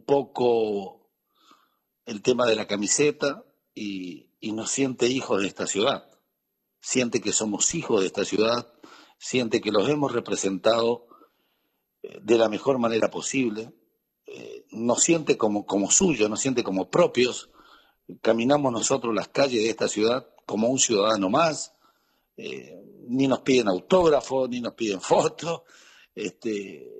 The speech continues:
es algo natural para nosotros porque, eh, imagínate que nacimos aquí,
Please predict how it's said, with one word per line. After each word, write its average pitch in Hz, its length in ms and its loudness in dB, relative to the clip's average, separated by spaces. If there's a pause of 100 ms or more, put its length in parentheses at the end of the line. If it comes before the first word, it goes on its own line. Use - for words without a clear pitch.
(120)
es 123 160 -4
algo 127 200 2
natural 117 460 2
para 120 160 -4
nosotros 165 540 -4
porque, 98 440 -10
eh, 95 380 -16
imagínate 117 560 -8
que 107 80 -10
nacimos 127 540 -4
aquí, 180 460 -2